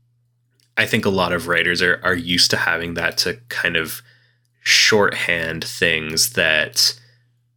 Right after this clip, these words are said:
you know, uh, like an original graphic novel or even a serialized story using, like, original characters or, uh,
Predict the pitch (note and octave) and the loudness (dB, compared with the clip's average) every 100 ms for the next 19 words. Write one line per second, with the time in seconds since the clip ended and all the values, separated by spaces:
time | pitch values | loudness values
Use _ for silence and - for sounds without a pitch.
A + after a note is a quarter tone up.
0 | - F#2+ D#2+ D#2 - F#2 D#2+ F2 F2 F2 | -2 0 0 -2 -4 -4 -2 -2 -2 0
1 | E2+ F2 F2+ E2+ - D#2+ D#2+ - F2 D#2+ | 0 0 0 -2 0 -2 -2 -10 -8 -2
2 | D#2+ D#2+ E2+ E2 D#2+ E2 E2 F#2 F2 E2+ | -2 0 0 2 2 2 2 2 0 2
3 | - - E2 E2 E2 D#2+ D#2+ - - - | 2 2 2 2 2 0 0 2 2 2
4 | E2+ E2 E2 E2 - - _ _ G2 F2+ | 0 0 0 -2 -6 -18 _ _ -2 0
5 | F2+ E2 - E2+ E2+ - - - C3 C3 | 0 -2 -4 -2 -2 -2 -4 -2 2 2
6 | C3 - A2 G#2+ F#2+ F2 E2+ D#2+ - - | 0 0 4 4 2 0 0 0 -2 -8
7 | _ _ G#2 | _ _ -20